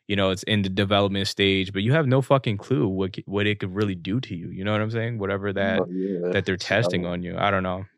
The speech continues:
Speaker 1: That, I, that's, I mean, I don't care how much you're paying me. I just think that's too much.
Speaker 2: Yeah, I would not be one of the first people to test something <laughs> like that out.
Speaker 1: Right. Like, you don't know. I mean, you might have a third eye.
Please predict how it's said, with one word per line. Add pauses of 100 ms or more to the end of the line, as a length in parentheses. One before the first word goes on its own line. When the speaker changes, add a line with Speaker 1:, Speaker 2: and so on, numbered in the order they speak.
Speaker 1:
That,
I, (960)
that's,
I
mean,
I
don't
care
how
much
you're
paying
me.
I
just
think
that's
too
much. (540)
Speaker 2:
Yeah,
I
would
not
be
one
of
the
first
people
to
test
something
<laughs>
like
that
out.
Speaker 1:
Right. (400)
Like,
you
don't
know.
I
mean,
you
might
have
a
third
eye.